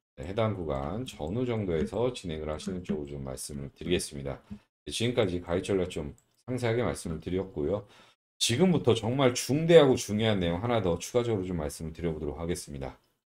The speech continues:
자, 드디어 나왔습니다. 네, 금융공학과 에이아이를 접목한, 예, 급등주 발굴 어플과, 예, 피씨 프로그램, 예, 완성이 되었고요. 어, 한 달여간, 예, 테스트를 한 결과 어마어마한 수익률이 나왔습니다.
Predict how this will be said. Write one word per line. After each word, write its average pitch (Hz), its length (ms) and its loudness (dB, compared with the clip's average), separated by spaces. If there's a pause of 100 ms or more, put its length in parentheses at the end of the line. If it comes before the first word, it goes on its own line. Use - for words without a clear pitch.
(1000)
자, 98 200 0
드디어 135 320 8
나왔습니다. 98 800 4
네, 85 220 -4
금융공학과 110 1120 2
에이아이를 104 600 4
접목한, 90 760 -2
예, 82 80 -6
급등주 110 600 -2
발굴 87 340 -2
어플과, 87 600 -2 (380)
예, 80 140 -6
피씨 151 560 2 (100)
프로그램, 95 460 0 (420)
예, 147 60 -8
완성이 127 600 -2
되었고요. 87 520 -2 (480)
어, 80 140 0
한 170 240 -4
달여간, 117 540 4 (140)
예, 73 120 -8
테스트를 101 440 -8
한 107 120 -4
결과 80 540 -4 (520)
어마어마한 117 520 6
수익률이 104 800 -6
나왔습니다. 73 560 -10